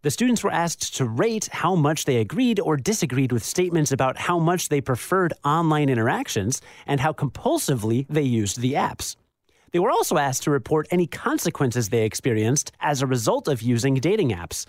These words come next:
like getting busted for browsing and swiping on profiles while in class or at work.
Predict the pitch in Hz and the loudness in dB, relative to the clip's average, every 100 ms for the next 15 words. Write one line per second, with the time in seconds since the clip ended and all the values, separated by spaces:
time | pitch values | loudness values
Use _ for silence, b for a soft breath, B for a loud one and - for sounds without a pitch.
0 | B B B 147 127 117 117 127 131 123 | B B B 0 0 -4 0 0 0 0
1 | 120 151 123 127 107 117 131 120 131 131 | 0 -2 0 -2 0 0 0 2 2 2
2 | 101 - - 131 135 135 131 127 180 139 | 0 -2 -2 0 0 2 0 2 0 2
3 | 120 143 113 104 123 120 123 135 113 117 | 2 2 0 0 0 0 0 0 0 0
4 | 139 - - 131 165 135 180 139 - | 0 -4 -2 0 0 0 0 0 -6